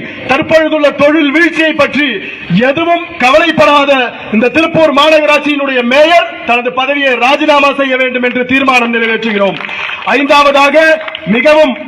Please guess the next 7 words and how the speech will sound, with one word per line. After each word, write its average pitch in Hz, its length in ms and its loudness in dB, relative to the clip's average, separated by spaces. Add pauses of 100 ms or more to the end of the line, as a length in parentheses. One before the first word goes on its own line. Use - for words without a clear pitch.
நலிவடைந்த 302 520 2 (100)
பின்னலாடை 311 480 2 (100)
தொழிலை 269 280 0 (100)
மீட்டு, 320 340 2 (500)
ஒரு 240 120 0 (120)
காலத்தில் 311 520 2 (420)
குட்டி 330 340 0